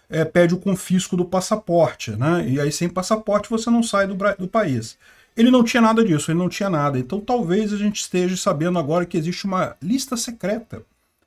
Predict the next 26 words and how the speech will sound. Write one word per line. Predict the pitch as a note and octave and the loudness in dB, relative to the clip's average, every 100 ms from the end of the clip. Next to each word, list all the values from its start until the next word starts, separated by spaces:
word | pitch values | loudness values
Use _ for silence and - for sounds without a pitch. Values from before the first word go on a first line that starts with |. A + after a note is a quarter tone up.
| _ | _
Será | - C3+ B2+ | -10 -4 -4
que | A3+ E3 | -2 -4
existe | C#3 F3+ - F3+ | -4 -6 -8 -10
isso? | - - _ _ _ | -10 -18 _ _ _
E | A3 | -10
pior, | A3+ G#3+ B3+ F#3 | 0 4 4 4
né? | A#3 A#3 | 0 -2
Eu | F3 | -6
tô | G3+ | -4
viajando | G#3 C4 E3+ A#3+ | 0 2 2 2
pros | A#3 G#3 | 2 0
Estados | - F#3+ F3+ | 0 0 0
Unidos | E3+ G3+ E3 | 0 -2 -2
agora, | D#3 F3+ | 0 0
dia | D#3+ D#3 | 0 0
dezessete | D3+ - E3+ E3 D#3+ | -2 -2 -4 -4 -2
de | |
agosto, | C#3 A#2+ E3+ - - | -2 0 -2 -4 -4
né? | B2 D#3+ | -2 0
Será | E3 | -2
que | G3 | 0
eu | G3+ | 0
tô | G3 | 0
nessa | G#3 - E3 | 0 0 -2
lista | F3+ D#3 | -4 -6
secreta? | D3 A#2+ G3 A#3 - | -8 -6 -6 -8 -10